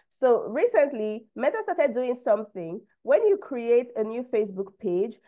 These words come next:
and you link it to an Instagram account, whether a new Instagram account or an old Instagram account, they will automatically create a business portfolio or a business manager account for that Facebook page and that face-,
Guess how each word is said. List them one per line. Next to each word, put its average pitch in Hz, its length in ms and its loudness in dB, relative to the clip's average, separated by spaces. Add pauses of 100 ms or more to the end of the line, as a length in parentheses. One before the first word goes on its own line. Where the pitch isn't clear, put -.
(120)
and 214 180 4
you 220 80 0
link 269 360 -2
it 254 180 -6
to 254 80 0
an 190 160 2
Instagram 220 540 0
account, 185 380 -6
whether 214 180 0
a 202 120 2
new 202 280 0
Instagram 190 460 -4
account 170 380 -6
or 165 120 -2
an 165 180 -4
old 190 240 0
Instagram 175 520 -6
account, 160 380 -6 (280)
they 247 180 2
will 277 260 -2
automatically 285 1300 -2 (220)
create 311 460 -2
a 233 120 -2
business 262 560 -4 (120)
portfolio 214 580 0
or 202 160 2
a 214 100 2
business 247 460 -6
manager 220 360 2
account 190 480 -4 (280)
for 330 160 6
that 381 240 2 (100)
Facebook 320 440 -4
page 233 360 0
and 214 180 0
that 220 240 -2
face-, 214 180 0